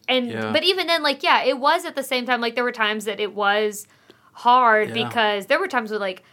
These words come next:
Speaker 1: uh, it was not good. I, that I just wanted to be in bed.
Speaker 2: I also have listened, I, I totally agree with all that. And that's, Caitlin, that's why that, that meant so much to me.
Speaker 1: Yes.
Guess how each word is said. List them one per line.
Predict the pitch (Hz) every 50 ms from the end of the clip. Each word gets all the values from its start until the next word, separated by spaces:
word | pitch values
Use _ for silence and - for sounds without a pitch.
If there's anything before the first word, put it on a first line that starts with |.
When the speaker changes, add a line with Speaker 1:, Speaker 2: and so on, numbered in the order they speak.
| _ _ _ _ _ _ _ _ _ _ _ _ _ _ _ _ _ _ _ _ _
Speaker 1:
uh, | 233 233 202 - - -
it | 254
was | 311 311 233
not | 220 196 196 -
good. | 185 165 -
I, | 185 202
that | 202 185 208 214 208
I | 220 233
just | 233 - -
wanted | 233 226 220 214 214
to | - 233 208
be | - 202 185
in | 180 180 -
bed. | - - - - - _ _ _ _ _ _ _ _
Speaker 2:
I | - 131 135
also | 139 147 170 196 190 - 160 135 127 123 117 -
have | - 139 135 117 107 113
listened, | 120 131 131 - - 131 120 117 113 113
I, | 127 123 120 110 113
I |
totally | 113 - - 135 120 113 110 104
agree | 92 101 101 95
with | 95 95 101
all | 90 92 90 87
that. | 90 85 82 -
And | 117 123 127
that's, | 139 143 139 - -
Caitlin, | - - 151 139 117 120 117 117
that's | 123 120 -
why | - 127 113
that, | 113 107 - -
that | 120 117 104 110
meant | 110 104 95 95
so | - - 113
much | 101 101 98 107 110
to | - 107 95
me. | 95
Speaker 1:
Yes. | 95 92 - - -